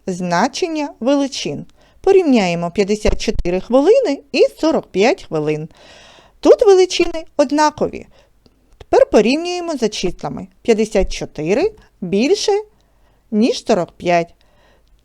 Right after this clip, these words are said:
У наступних величин,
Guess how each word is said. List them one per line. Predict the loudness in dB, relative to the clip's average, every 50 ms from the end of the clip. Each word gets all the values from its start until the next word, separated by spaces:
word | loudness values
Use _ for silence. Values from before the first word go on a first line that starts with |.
| _ _ _ _ _ _ _ _ _ -20 -20 -20 -18 _ -2
У | 0 0 2
наступних | 0 -2 -4 -6 -6 -4 -4 -4 -4 -4 -4 -4 -4 -8 _ _ _ -20 -20 -20 -20 -20 _ _ _ _ -4
величин, | -2 0 0 -2 -4 -4 -4 -4 -4 -4 -6